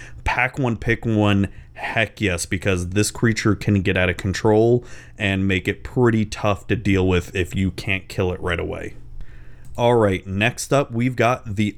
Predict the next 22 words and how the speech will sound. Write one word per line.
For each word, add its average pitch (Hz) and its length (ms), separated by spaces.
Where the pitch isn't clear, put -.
Ozolith. 101 720
For 113 240
one 113 380
mana, 117 240
it's 139 140
a 117 40
legendary 101 520
artifact. 107 520
Whenever 104 320
a 95 40
creature 113 340
you 104 80
control 107 400
leaves 107 300
the 117 100
battlefield, 107 580
if - 120
it 107 100
had 113 380
counters 127 480
on 98 160
it, 156 120